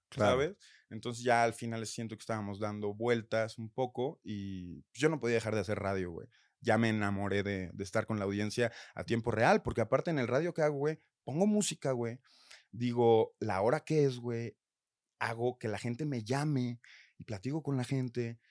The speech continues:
Speaker 2: y cierro el programa de una manera que se hacían los radios en los noventas. Hoy el radio ya ni de pedo es así, pero me
Speaker 1: Claro.
Speaker 2: esfuerzo por darles ese,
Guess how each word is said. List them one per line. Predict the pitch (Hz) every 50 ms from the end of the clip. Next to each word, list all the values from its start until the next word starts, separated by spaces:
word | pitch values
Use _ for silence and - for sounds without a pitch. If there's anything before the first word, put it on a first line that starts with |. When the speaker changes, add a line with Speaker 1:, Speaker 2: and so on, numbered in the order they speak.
| _ _ _ _ _ -
Speaker 2:
y | 110
cierro | - - 139 147 160 175
el | 180
programa | 147 131 127 139 156 170
de | 170
una | 170 170
manera | 165 151 151 165 165
que | -
se | - - 127
hacían | 120 - 156 160 180
los | 175 151
radios | 143 165 175 185 165 -
en | 143 120
los | 113 110
noventas. | 117 113 107 107 113 139 196 247 247 - - 110 90 98 -
Hoy | 156 214 254
el | 254
radio | 196 165 170 170 156 151
ya | 143 123
ni | 131 131 127
de | 117 113
pedo | _ _ 131 135 139 135
es | 120 120
así, | 113 107 - 190 226 202
pero | - 127 113
me | 110 113
Speaker 1:
Claro. | 117 104 90
Speaker 2:
esfuerzo | 82 139 160 170 165 170 170 143
por | 127 127 120
darles | 123 127 139 143 143 135 131
ese, | 139 135 123 139 143 135 123 117 113 98 98